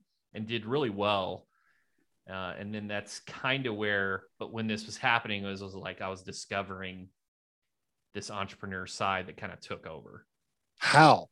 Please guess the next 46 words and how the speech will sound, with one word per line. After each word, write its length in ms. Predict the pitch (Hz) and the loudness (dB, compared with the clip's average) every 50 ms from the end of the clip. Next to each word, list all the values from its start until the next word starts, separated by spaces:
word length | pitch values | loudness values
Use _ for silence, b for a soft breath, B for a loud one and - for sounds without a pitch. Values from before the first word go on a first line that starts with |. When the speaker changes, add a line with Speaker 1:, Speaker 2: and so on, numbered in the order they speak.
| _ _ | _ _
Speaker 2:
How'd 240 | - - 151 151 127 | 6 8 8 10 10
that 160 | 139 139 123 123 | 10 10 10 10
happen? 280 | 135 127 - - 90 92 | 8 8 6 6 2 4
Where'd 180 | 117 139 143 127 | 6 6 8 10
that 180 | 147 143 139 - | 8 8 8 6
pivot 300 | - 139 117 113 107 95 | 4 2 4 2 0 -2
happen? 360 | 107 104 95 - - 87 85 | -2 -6 -6 -8 -12 -14 -10
Yeah, 140 | 104 120 110 | -8 -8 -8
you 60 | 92 | -8
can 120 | - 113 101 | -10 -10 -2
talk 220 | - 127 120 - | 0 2 2 0
to 80 | - 95 | -2 -8
me. 60 | 92 - _ _ _ - | -16 -18 _ _ _ 2
Speaker 1:
Yeah. 540 | 160 190 214 196 180 151 127 113 98 98 - - _ _ _ _ _ _ _ _ - | 6 8 10 10 10 10 10 8 6 6 2 -2 _ _ _ _ _ _ _ _ 0
I, 200 | 143 160 160 - 143 | 2 2 2 2 0
I've 160 | 143 131 - | -2 -2 -2
always, 580 | 135 143 151 170 175 170 165 160 - - - | 0 0 2 2 2 0 0 -2 -4 -6 -4
so 200 | - - 135 131 | 2 4 4 6
when 160 | 131 131 139 135 | 4 4 2 2
I 60 | 127 | 2
went, 280 | 123 143 165 170 - | 2 2 -2 -2 -4
before 280 | - 127 - - 175 190 | -6 -4 0 2 4 4
I 40 | 220 | 4
even 140 | 185 139 120 | 4 2 0
went 140 | 127 127 | 0 0
to 60 | - 123 | -2 -2
college, 400 | - - 117 110 113 113 107 117 | 2 4 6 6 6 6 4 2
I 80 | 107 | 0
said, 300 | 107 - 113 110 107 123 117 | -2 -2 -2 -2 -2 -4 -4
you 60 | 120 | -2
know, 100 | 110 104 | -2 -2
"Hey, 160 | 107 131 123 | -2 -2 -2
Mom 240 | 117 117 113 110 110 | 0 0 0 2 0
and 80 | 107 104 | 0 0
Dad," 380 | 104 101 101 101 101 98 95 95 - _ _ _ _ _ _ _ - | 0 2 2 2 2 0 -2 -6 -10 _ _ _ _ _ _ _ -6
I 80 | 117 110 | -2 0
knew 200 | 107 117 120 110 | 2 2 2 4
this 240 | 104 101 98 - - - - _ _ - | 4 2 0 0 -6 -16 -20 _ _ -10
before 320 | 110 - - 110 101 101 | -10 -8 -4 -2 0 0
I 40 | 101 | 0
even 140 | 98 98 95 | 0 -2 -6
went 120 | 92 92 | -10 -12
to 60 | - | -12
college. 200 | - - - 104 | -14 -14 -14 -14
I 20 | 101 | -14
said, 200 | - - - | -16 -16 -18